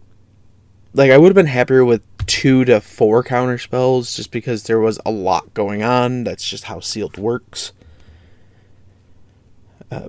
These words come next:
but I did end up with, like, Blood Pact, which is two and a black for an instant to draw two, lose two. I had a Decanter of Endless Water, which is a three mana mana rock.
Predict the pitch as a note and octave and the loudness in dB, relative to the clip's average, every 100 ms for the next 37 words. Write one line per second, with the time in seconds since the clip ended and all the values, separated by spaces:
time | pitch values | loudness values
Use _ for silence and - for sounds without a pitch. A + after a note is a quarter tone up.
0 | - C#3+ D#3 F3 A#3 G#3+ G#3 G3+ G3 E3 | -2 4 6 6 4 6 6 6 6 4
1 | D#3 D3+ - C3+ B2+ - - _ _ _ | 4 0 2 4 4 -2 -20 _ _ _
2 | G#3 F3+ A#2+ A2 - - A#2 - A#2 - | 4 4 4 -2 -2 -6 -6 -4 -4 -6
3 | - _ - C#3+ B2 A#2+ A#2 A#2 G#2+ D#3 | -14 _ -2 2 4 2 0 -2 -4 -4
4 | D3+ D3 C#3 A2+ A2+ A2+ - A#2+ G#2 C3+ | -2 -4 -4 0 4 4 2 -4 0 4
5 | D#3 D3+ - D3+ C#3 C3+ C3 C3 B2 - | 4 2 0 2 6 6 6 4 2 -8
6 | _ - - _ _ - - _ - A2+ | _ -20 -20 _ _ -20 -20 _ -2 -2
7 | A#2+ A#2 A2+ - A2 A2 A#2+ - C3+ B2+ | 0 2 2 2 0 0 -4 -2 -2 2
8 | A#2 G2 G2+ G2 - A#2+ B2+ B2+ A#2 - | 2 2 0 -4 -4 2 4 4 2 -2
9 | G#2 G#2 - B2 A2+ A2 G#2+ A2 A#2 A#2 | -6 -6 -2 0 0 0 -2 0 4 4
10 | A#2 A2+ - | 4 2 -4